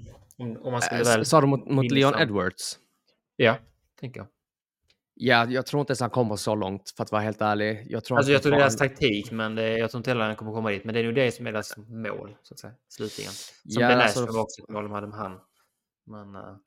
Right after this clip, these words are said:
Speaker 2: Alltså, förhoppningen, typ.
Speaker 1: mm. Jag, jag tror inte det kommer att krävas, eh, jag tror det kommer att vara lite, vet, Masvidal, eh, eh, så, alltså den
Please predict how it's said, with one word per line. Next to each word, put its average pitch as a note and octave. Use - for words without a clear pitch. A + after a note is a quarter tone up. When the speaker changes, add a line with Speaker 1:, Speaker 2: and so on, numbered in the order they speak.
Speaker 2:
Alltså, A#2
förhoppningen, -
typ. -
Speaker 1:
mm. G#2
Jag, D#3
jag D#3
tror D#3+
inte D#3
det A2+
kommer A2+
att A2
krävas, C3
eh, B2
jag A#2+
tror A2+
det G#2+
kommer B2+
att B2+
vara B2
lite, B2
vet, A#2
Masvidal, G#2
eh, -
eh, -
så, -
alltså -
den G2+